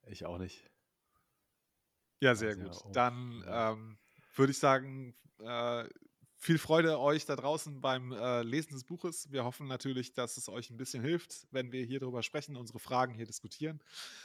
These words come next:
Speaker 2: Ähm, die nächsten, äh, Buchclub-Folgen haben wir jetzt auch schon geplant. Also es wird jetzt nicht wieder so eine große Pause geben. Wir werden einmal pro Monat eine Buchclub-Folge aufnehmen und dann irgendwie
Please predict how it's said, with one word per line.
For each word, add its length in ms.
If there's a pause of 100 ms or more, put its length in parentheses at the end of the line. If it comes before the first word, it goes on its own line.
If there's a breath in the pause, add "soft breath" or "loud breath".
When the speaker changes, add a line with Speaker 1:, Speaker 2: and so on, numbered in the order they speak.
(300 loud breath)
Speaker 2:
Ähm, 500 (540)
die 400
nächsten, 1000 (140)
äh, 320
Buchclub-Folgen 720
haben 160
wir 60
jetzt 160
auch 120
schon 140
geplant. 360
Also 160
es 100
wird 140
jetzt 160
nicht 180
wieder 160
so 80
eine 100
große 280
Pause 320
geben. 260
Wir 100
werden 160
einmal 300
pro 160
Monat 300
eine 160
Buchclub-Folge 800 (420 soft breath)
aufnehmen 680
und 380
dann 460
irgendwie 680